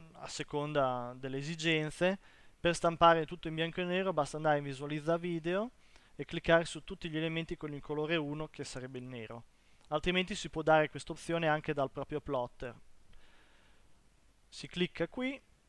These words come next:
e si va in t-, stampa tavole. Dopodiché si apre questa finestra. Noi ovviamente qui ci sono tutte le tavole da stampare, abbiamo solo una perché è il nostro progetto della villetta.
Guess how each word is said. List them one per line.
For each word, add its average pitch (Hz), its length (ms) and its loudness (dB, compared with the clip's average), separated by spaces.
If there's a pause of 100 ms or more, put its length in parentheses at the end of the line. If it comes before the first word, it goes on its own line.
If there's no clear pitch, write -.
(140)
e 185 120 -2
si 220 180 -4
va 165 320 8
in 156 180 -8
t-, - 120 -18 (260)
stampa 156 380 2
tavole. 139 480 0 (1120)
Dopodiché 196 500 0
si 196 140 6
apre 160 340 10
questa 151 320 -4
finestra. 196 840 2
Noi 165 180 -4
ovviamente 160 480 0
qui 180 140 -6
ci 170 100 -10
sono 147 220 -6
tutte 185 240 -6
le 156 120 -2
tavole 147 440 4
da 135 100 -2
stampare, 160 540 4
abbiamo 127 280 -6
solo 143 280 -10
una 143 240 -8
perché - 240 -14
è - 20 -10
il 123 60 -12
nostro 131 220 -14
progetto 139 420 -12
della 127 180 -6
villetta. 170 540 -2